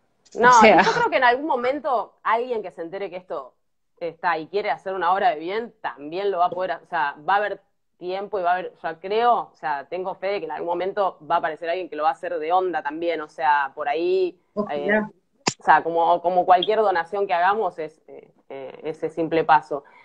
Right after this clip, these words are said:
Speaker 1: Y después, eh, si dos personas tienen el mismo domicilio, mi mamá y mi hermano tienen el mismo domicilio y pusieron el mismo domicilio, o sea, no hay problema de eso,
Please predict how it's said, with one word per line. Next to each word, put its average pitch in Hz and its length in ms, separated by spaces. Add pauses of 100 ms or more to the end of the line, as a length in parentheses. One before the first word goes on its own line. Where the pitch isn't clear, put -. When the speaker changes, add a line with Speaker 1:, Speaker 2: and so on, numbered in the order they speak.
(240)
Speaker 1:
Y 190 120
después, 262 560
eh, 196 380
si 233 80
dos 254 120
personas 269 440 (140)
tienen 254 240
el 226 80
mismo 254 160
domicilio, 240 680 (300)
mi 180 480
mamá 226 220
y - 20
mi 269 60
hermano 240 260
tienen 208 160
el 196 60
mismo 208 180
domicilio 214 680
y 156 200
pusieron 151 420
el 151 60
mismo 156 140
domicilio, 143 520
o 147 40
sea, 139 420
no 156 100
hay 175 140
problema 156 580
de 143 100
eso, 190 380